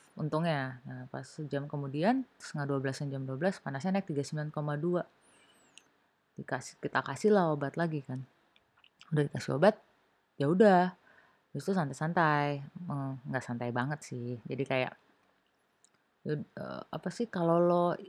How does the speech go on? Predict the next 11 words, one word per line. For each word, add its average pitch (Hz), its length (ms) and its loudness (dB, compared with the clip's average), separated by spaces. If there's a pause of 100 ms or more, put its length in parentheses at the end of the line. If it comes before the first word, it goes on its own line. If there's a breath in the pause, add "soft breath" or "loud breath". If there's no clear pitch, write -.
(200)
lihat 190 240 2
Insta 180 320 -2
story 175 400 -2
gue, 143 320 -2
anak 214 240 0
gue 247 160 0
masih 165 560 -2
main-main 160 400 -4
aja, 240 320 2
masih 220 240 4
jalan-jalan 208 800 2